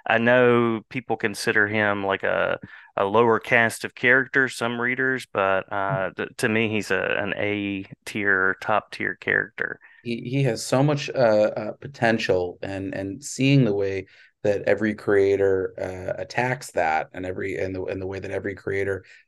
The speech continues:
Speaker 2: finds something cool about him to, to really play up. Um, I think that speaks to the, the quality of the character and, um,
Speaker 1: Mm-hmm,
Speaker 2: just the,
Speaker 1: mm-hmm.
Speaker 2: the, the, the fun of the concept. And I think that's something that's,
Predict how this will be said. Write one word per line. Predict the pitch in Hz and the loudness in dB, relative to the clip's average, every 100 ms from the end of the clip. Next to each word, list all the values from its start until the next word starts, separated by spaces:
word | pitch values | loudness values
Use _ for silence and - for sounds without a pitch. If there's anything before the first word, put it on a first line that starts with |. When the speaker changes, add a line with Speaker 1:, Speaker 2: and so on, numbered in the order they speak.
| _ | _
Speaker 2:
finds | 117 110 107 - | 2 4 2 0
something | 101 - 95 | -6 -6 -10
cool | - 101 101 98 | -6 -2 2 2
about | 95 95 | 0 -4
him | 98 98 95 95 | -6 -4 -4 -6
to, | - 98 92 | -6 -8 -6
to | 101 | -6
really | 95 95 98 | -4 -4 -6
play | - 92 92 | -8 -4 -2
up. | 92 92 _ _ _ _ - | -2 -4 _ _ _ _ -8
Um, | 101 101 98 98 - 104 | 0 2 2 -2 -6 -4
I | |
think | 107 135 139 | 0 2 2
that | 117 - | 0 0
speaks | - 117 110 - | -2 -2 -2 -2
to | 104 98 | 0 -2
the, | 95 98 | -2 -4
the | - | -4
quality | - 104 95 95 92 | 0 0 2 2 0
of | 87 | -2
the | 95 | -4
character | 95 95 92 95 95 92 | -4 -2 -4 -2 -2 -2
and, | 92 92 92 90 | -6 -8 -8 -8
um, | |
Speaker 1:
Mm-hmm, | 92 92 101 95 | -6 -6 -8 -12
Speaker 2:
just | 92 | -12
the, | - | -8
Speaker 1:
mm-hmm. | - 98 | -8 -4
Speaker 2:
the, | 95 - | -4 -4
the, | 95 - - - | -10 -12 -18 -6
the | 113 | -6
fun | - 107 101 | 2 2 4
of | 92 | 2
the | 95 | -2
concept. | - 95 92 - 87 85 - | -2 -2 -2 -4 -6 -6 -10
And | 87 - - - - | -14 -14 -20 -12 0
I | 110 | 2
think | 107 107 | 4 4
that's | 101 - | 4 2
something | 95 101 95 | -2 -2 2
that's, | 104 - | 2 2